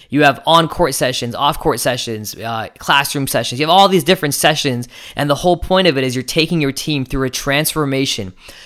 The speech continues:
where you get a chance to teach them your system, teach them your fundamentals. They learn everything.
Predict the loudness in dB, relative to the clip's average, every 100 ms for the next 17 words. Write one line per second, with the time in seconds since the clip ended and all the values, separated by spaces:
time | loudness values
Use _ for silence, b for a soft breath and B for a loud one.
0 | B 0 4 4 4 0 -2 -4 -8 -6
1 | -6 -4 -2 0 -2 -4 -4 -6 -6 B
2 | B 0 2 2 2 2 2 2 0 -2
3 | -4 -4 B B -2 2 6 6 6 6
4 | 2 0 -2 -2 -6